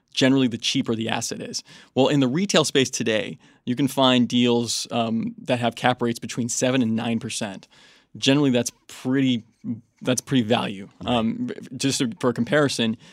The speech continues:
Speaker 1: a really quality office space or a really quality, um,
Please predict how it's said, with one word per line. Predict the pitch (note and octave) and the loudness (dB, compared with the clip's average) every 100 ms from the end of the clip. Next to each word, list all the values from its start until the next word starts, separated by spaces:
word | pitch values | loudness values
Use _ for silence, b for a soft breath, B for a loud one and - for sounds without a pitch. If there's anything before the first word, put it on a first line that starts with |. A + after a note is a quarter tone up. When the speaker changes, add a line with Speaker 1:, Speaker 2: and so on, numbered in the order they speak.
| b b - | b b -4
Speaker 1:
a | B2 | 2
really | C#3 C#3+ | 4 2
quality | - C#3+ C3 B2 A#2 | 4 6 8 6 2
office | B2+ B2+ C3 - | 0 0 0 -4
space | - A#2+ G#2 - | -2 -6 -4 -8
or | - A#2+ | -2 0
a | A#2 | 0
really | B2+ B2+ | 0 -2
quality, | A#2 - B2 A#2 A#2 A2 A2 | -4 2 2 2 0 -4 -6
um, | A2 G#2+ G#2+ G#2 | -8 -8 -10 -12